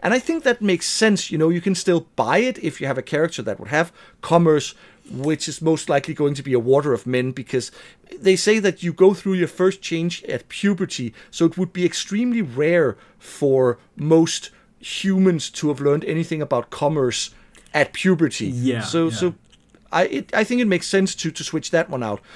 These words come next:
Speaker 1: Among knowledges, theology and seneschal are dropped, making way for enigma and rituals. Uh, having enigmas and rituals makes sense, and I can see why theology is less important for Garou, since their beliefs are covered by rituals.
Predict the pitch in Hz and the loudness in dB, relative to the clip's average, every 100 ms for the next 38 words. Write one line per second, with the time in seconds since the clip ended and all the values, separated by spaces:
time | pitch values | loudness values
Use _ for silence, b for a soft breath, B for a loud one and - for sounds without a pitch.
0 | B B 175 185 196 226 294 - - 196 | B B 4 6 6 4 2 -2 -6 2
1 | 190 233 269 190 165 - 175 202 240 - | 4 4 0 -2 -2 -2 0 0 0 -2
2 | 175 - - 165 185 - - 151 160 151 | -4 -4 -2 2 2 0 -8 -8 -6 -4
3 | 151 160 147 156 170 139 131 131 190 - | -2 -2 -2 -2 -2 -4 0 2 2 0
4 | 95 95 - - 113 147 160 156 B B | -6 -6 -12 -10 -6 -2 -2 -2 B B
5 | B - 185 190 180 170 160 185 - 143 | B 2 4 4 0 0 2 2 2 -2
6 | 127 143 127 - 180 202 - - 175 180 | -2 -4 -6 -2 2 2 -2 -4 -2 -2
7 | 185 - 269 226 185 190 B B - 180 | -4 -6 -4 2 2 0 B B 0 4
8 | 175 190 147 - 143 131 - 139 170 233 | 6 4 0 -6 -8 -8 -6 -2 -2 -2
9 | 233 226 226 220 226 - 165 - 147 143 | -4 -4 -2 -2 -2 -4 -6 -2 -2 -2
10 | 156 170 - 156 143 143 - 113 143 175 | -2 -4 -4 -6 -4 -2 -2 0 2 2
11 | - 101 | -2 -6